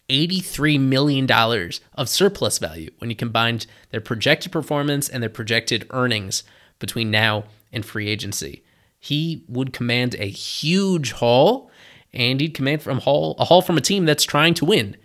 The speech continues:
If the Marlins are a team that is trying to win, uh, anytime in the next couple years, forget, not even twenty twenty-two, if in, in the next couple years, then Pablo should be here. He is not easily replaceable. Just because you have all these other arms in the system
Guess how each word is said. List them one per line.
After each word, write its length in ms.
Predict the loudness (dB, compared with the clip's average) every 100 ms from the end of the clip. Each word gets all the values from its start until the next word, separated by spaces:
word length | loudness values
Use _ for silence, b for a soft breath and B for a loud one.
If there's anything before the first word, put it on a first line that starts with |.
| b b b b -10
If 160 | -8
the 80 | -4
Marlins 360 | 0 2 2 2
are 200 | 6 6
a 40 |
team 300 | 6 2 2
that 340 | 2 0 -2 _ _
is 120 | -8
trying 220 | 2 4 6
to 60 |
win, 460 | 4 4 2 0 -4 0
uh, 40 |
anytime 600 | 0 2 0 0 2 2
in 80 | 2
the 60 | 2
next 500 | 2 2 -6 -6 0
couple 280 | 0 2
years, 320 | 0 0 0 -4
forget, 340 | -4 -4 0
not 200 | 2 2
even 220 | 2 -2
twenty 260 | -2 0 0
twenty-two, 500 | 0 -2 0 0 0
if 160 | -4 -6
in, 240 | -6 -6 -4
in 120 | 0
the 60 | 2
next 280 | 0 -2 -2
couple 360 | 0 0 -2
years, 360 | -4 -8 -12 -14 B B B B _ _
then 140 | -4 -2
Pablo 480 | 0 2 2 0 -8
should 240 | -2 0 4
be 140 | 2
here. 320 | 0 -8 -12 _ _ _ _ _ -6
He 200 | 2 4
is 120 | 4
not 320 | 4 2 0 -2
easily 400 | -4 -2 -2 -2
replaceable. 600 | -4 0 0 0 -8 -18
Just 200 | -6 -4
because 200 | -2 -2
you 80 | 0
have 140 | -2 -2
all 140 | 0
these 140 | 2 2
other 240 | 2 0
arms 240 | 0 0 -2
in 80 |
the 60 | -2
system 420 | -2 -2 -4 -4